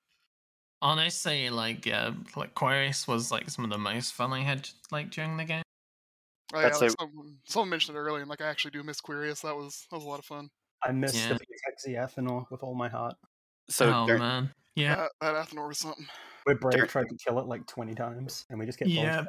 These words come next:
Speaker 4: with tornadoes.
Speaker 3: During the Testa and Frat war, uh, Predat-,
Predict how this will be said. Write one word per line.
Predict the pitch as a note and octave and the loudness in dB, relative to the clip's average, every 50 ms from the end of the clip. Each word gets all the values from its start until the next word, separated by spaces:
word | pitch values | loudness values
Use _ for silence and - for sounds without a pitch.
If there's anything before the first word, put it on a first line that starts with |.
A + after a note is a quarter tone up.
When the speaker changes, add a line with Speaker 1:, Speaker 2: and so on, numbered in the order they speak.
| - - A#2+ B2 | -4 -4 2 2
Speaker 4:
with | C3 B2+ - | 2 2 4
tornadoes. | - C#3 B2+ A#2+ A#2 A#2 B2+ B2+ C#3 D3 - - - - - - _ _ _ _ _ _ _ _ _ _ _ | 2 2 2 2 2 2 4 4 4 4 4 2 0 -2 -6 -12 _ _ _ _ _ _ _ _ _ _ _
Speaker 3:
During | - B2 A#2+ B2 B2 | 4 6 8 8 8
the | B2 A#2 A2 | 6 6 4
Testa | - - A2+ A2 A2+ - - - A#2 G#2+ G2+ G2 G2 - G2 | 4 6 6 6 6 4 2 4 6 8 8 8 6 6 4
and | G#2 G2+ - | 0 -2 -2
Frat | - - G2 G2 G2+ - - _ _ _ - | 2 6 6 8 8 6 4 _ _ _ -4
war, | B2 A2+ A2+ A2+ A2 A#2 A#2+ B2 _ _ _ _ A2+ | 2 6 6 8 6 6 2 -2 _ _ _ _ 4
uh, | G#2+ G#2 G2+ G2+ F#2 - _ _ _ _ _ _ _ _ _ _ | 6 6 6 4 2 -2 _ _ _ _ _ _ _ _ _ _
Predat-, | - - A#2+ A2+ A2+ G#2+ A2 | 0 2 4 4 4 2 0